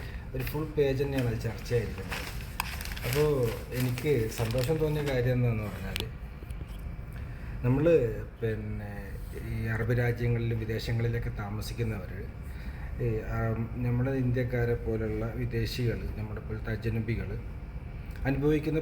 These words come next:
പ്രയാസങ്ങൾ, ആ ജോലി മുഖ-, ജോലി സ്ഥലത്തും അതുപോലുള്ള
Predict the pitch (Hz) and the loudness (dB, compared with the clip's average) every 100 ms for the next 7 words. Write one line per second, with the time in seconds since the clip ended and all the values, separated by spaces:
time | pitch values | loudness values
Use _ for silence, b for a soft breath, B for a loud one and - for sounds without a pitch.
0 | 143 135 127 131 131 131 104 - - - | 2 2 4 2 2 2 2 -2 -6 -6
1 | 107 107 110 110 110 113 113 - 131 113 | -4 -4 -2 -2 0 0 -2 -4 -2 0
2 | 113 117 110 107 98 107 104 - 117 104 | 0 2 2 0 0 0 0 0 0 0
3 | - 104 - - - 101 107 104 104 | 0 0 -2 -6 -4 -2 -2 -2 -2